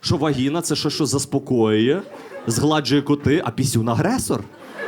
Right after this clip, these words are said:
Виходить так? І я спочатку це дивувався, а тепер я подумав: «Блін, ну але реально, ексгібіціоністи». Це в основному мужики, коли вони відкривають, всі такі: «Боже, це фу, бридко».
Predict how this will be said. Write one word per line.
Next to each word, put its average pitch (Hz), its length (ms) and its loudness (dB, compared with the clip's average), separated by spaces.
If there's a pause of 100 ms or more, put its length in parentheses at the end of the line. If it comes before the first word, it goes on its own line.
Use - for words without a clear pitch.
(600)
Виходить 135 440 0
так? 202 240 0 (480)
І 113 60 2
я 156 80 4
спочатку 202 420 0
це 196 140 -2
дивувався, 180 600 2
а 143 40 2
тепер 143 260 0
я 180 80 0
подумав: 143 500 0
«Блін, 180 200 0
ну 135 80 -2
але 151 180 2
реально, 214 320 -2
ексгібіціоністи». 151 920 -2 (300)
Це 170 140 0
в 180 60 0
основному 190 420 0
мужики, 208 440 0
коли 127 180 0
вони 160 140 2
відкривають, 170 500 0
всі 175 100 -2
такі: - 140 -4
«Боже, 139 320 -4
це 117 140 -8
фу, - 220 -10
бридко». 123 560 0